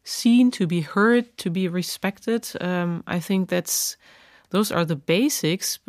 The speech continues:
And <laughs> if you take care of that, then I'm pretty sure that everyone feels comfortable enough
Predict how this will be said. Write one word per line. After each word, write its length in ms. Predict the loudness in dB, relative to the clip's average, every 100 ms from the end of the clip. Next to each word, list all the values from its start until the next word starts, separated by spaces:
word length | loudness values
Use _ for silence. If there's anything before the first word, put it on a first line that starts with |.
| -4
And 340 | 0 0 -2
<laughs> 0 |
if 460 | 0 0 0 0 0
you 60 |
take 260 | -2 -2 -2
care 200 | 0 0
of 160 | -2 -2
that, 300 | -2 -2 -6 -20 -20 -20 -20 _
then 180 | -2 0
I'm 120 | 0
pretty 280 | -2 0 0
sure 220 | 0 -2
that 180 | 0 0
everyone 500 | -2 -2 -2 -2 -2
feels 340 | -2 -4 -4 -4
comfortable 520 | -4 -2 0 -2 0
enough 540 | 0 -2 -4 -6 -10